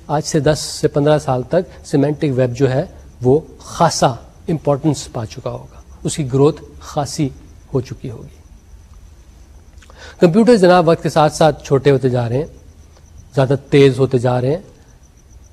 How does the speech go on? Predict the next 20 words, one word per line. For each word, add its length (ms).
زیادہ 280
ایفیشینٹ 440
ہوتے 200
جا 180
رہے 60
ہیں، 80
یعنی 120
زیادہ 200
پاور 220
نہیں 120
وہ 140
کھاتے، 340
اور 120
زیادہ 300
سستے 220
بھی 100
ہوتے 240
جا 180
رہے 80
ہیں۔ 200